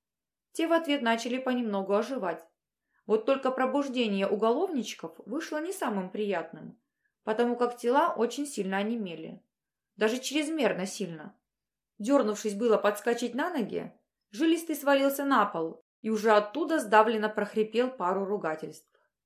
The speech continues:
Остальные по жизни были более спокойными или тормознутыми, поэтому просто хлопали глазами, вертели головами и удивлённо разглядывали юную красивую девку,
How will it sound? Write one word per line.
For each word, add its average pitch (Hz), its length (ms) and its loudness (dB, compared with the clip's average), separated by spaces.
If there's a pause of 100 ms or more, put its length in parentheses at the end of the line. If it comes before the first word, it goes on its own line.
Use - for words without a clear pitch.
(180)
Остальные 285 560 2
по 247 180 8
жизни 254 280 2
были 262 240 2
более 220 320 4
спокойными 170 920 -4 (380)
или 202 160 2
тормознутыми, 185 920 -2 (320)
поэтому 226 420 2
просто 196 300 0
хлопали 185 460 -2
глазами, 226 680 -2 (200)
вертели 226 380 2
головами 202 800 2 (280)
и 208 60 -4
удивлённо 226 680 2
разглядывали 202 680 4
юную 262 420 -2
красивую 233 600 0
девку, 175 560 -4